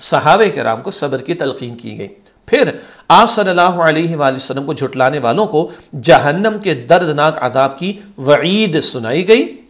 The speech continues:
वईद कहते हैं डरावे को, वार्निंग को, और क़यामत के दिन की सख्ती और उसके वाक़े होने की मंजर कशी की गई है। क्या हालात होंगे क़यामत के वाक़े होने के मौके पर,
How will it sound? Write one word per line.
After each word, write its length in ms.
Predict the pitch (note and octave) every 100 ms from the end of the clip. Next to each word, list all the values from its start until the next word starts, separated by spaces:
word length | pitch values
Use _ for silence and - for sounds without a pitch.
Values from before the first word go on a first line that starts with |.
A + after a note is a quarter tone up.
| -
वईद 480 | B2+ C3 D3+ F#3+ D#3
कहते 280 | D3 C#3 D3+
हैं 100 | A#2+
डरावे 360 | B2+ B2+ B2
को, 140 | B2 A2+
वार्निंग 420 | A#2+ C#3+ D3+ C3+
को, 180 | G#2+ F#2+ _ _ _ -
और 200 | A3 A3+
क़यामत 380 | F#3 F#3 B3 C4
के 100 | A#3
दिन 160 | F3+ F3+
की 120 | E3
सख्ती 460 | - D3 - A#3 C4 E3+
और 120 | F3
उसके 220 | F#3+ G3 D#3
वाक़े 300 | D3+ D#3+ G3
होने 280 | D3 D3+ D#3
की 140 | E3+
मंजर 340 | C#3 C3+ D3+ C#3+
कशी 300 | - - F#3
की 200 | - B2
गई 180 | A2 G2+
है। 160 | F#2+ -
क्या 140 | - D3+
हालात 380 | B2 B2+ D3 D#3
होंगे 200 | D3+ D3+
क़यामत 380 | D3 C3 B2+ C3+
के 60 | C#3
वाक़े 300 | A#2 A#2+ C3+
होने 200 | A2+ B2
के 140 | B2 A2+
मौके 260 | A2+ A2 F3
पर, 260 | G3 B3+